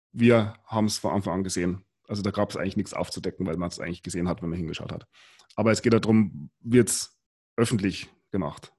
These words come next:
sozusagen, und wird's offiziell aufgedeckt. Das wird jetzt passieren. Und dazu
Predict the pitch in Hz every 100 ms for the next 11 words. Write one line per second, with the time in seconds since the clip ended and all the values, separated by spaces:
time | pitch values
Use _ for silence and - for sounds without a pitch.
0 | _ - - 80 78 80 76 87 - 87
1 | - - - - 87 90 78 - - -
2 | - _ - - - - 110 107 107 101
3 | 113 - 107 87 - - - - - 117
4 | 113 117 107 147 - 170 160 -